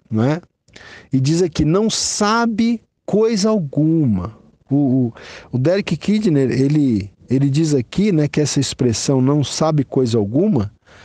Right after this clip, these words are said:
pode significar também "não tem vergonha", é sempre irrequieta, né? Então, é, essa mulher aqui,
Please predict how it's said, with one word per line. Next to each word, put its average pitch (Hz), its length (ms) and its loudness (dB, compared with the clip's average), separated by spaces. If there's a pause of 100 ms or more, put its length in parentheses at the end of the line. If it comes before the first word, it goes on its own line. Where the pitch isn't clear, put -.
(180)
pode 170 240 0
significar 175 800 -2
também 151 420 2
"não 190 300 2
tem 208 260 -2
vergonha", 131 840 0 (920)
é 170 120 0
sempre - 800 -2
irrequieta, 139 1120 -2
né? 139 200 0
Então, 202 360 -2 (760)
é, 135 460 0
essa 214 340 -2
mulher 127 440 2
aqui, 147 540 -2